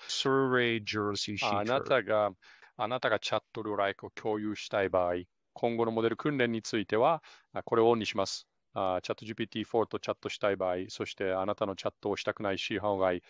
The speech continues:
Speaker 2: これをオーバーリョーし、将来の学習のためにこれをオフにする必要があります。で、ここには他にも、あ、探索できる機能がいくつかあります。ここで重要なのはこのベタ機能です。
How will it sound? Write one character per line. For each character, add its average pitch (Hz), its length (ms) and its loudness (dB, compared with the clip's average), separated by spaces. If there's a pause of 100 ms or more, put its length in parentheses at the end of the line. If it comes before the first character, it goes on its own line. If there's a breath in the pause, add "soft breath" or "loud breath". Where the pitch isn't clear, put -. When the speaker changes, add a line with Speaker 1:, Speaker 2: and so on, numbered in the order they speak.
(320 loud breath)
Speaker 2:
こ - 80 -10
れ 107 80 -2
を 101 80 -2
オ 107 60 2
ー - 20 0
バ 117 120 4
ー - 20 2
リ 110 80 -4
ョ 107 100 2
ー 107 60 0
し、 - 160 -10
将 120 160 -2
来 107 100 0
の 101 80 -8
学 98 180 -6
習 - 140 -8
の 104 100 -4
た - 120 -8
め 113 80 -4
に 95 80 -8
こ - 100 -4
れ 101 60 2
を 110 80 2
オ - 20 4
フ 117 100 -6
に 101 80 -4
す - 120 -8
る 98 40 -6
必 - 140 -6
要 101 80 0
が 90 80 -6
あ 90 60 -4
り 90 40 -8
ま 90 60 -8
す。 - 100 -10 (460 loud breath)
で、 - 60 -10
こ 127 100 -4
こ 139 100 -2
に 139 60 0
は 123 100 4
他 113 200 0
に 131 80 0
も、 110 280 2 (280 loud breath)
あ、 104 100 -10
探 117 200 -4
索 107 180 -4
で 101 100 -6
き - 100 -6
る 104 80 -8
機 - 160 -6
能 113 160 2
が 95 120 -2
い 104 60 -4
く - 80 -12
つ - 60 -10
か - 160 -8
あ - 40 -8
り 98 80 -4
ま 101 100 -6
す。 - 100 -8 (380)
こ 120 160 0
こ 120 160 2
で 110 140 0
重 117 320 -2
要 117 160 2
な 117 160 2
の 104 120 -2
は 95 120 2
こ - 160 -8
の 95 100 -6
ベ 107 160 -2
タ 101 140 -6
機 - 200 -8
能 92 220 -2
で 90 120 -4
す。 - 180 -4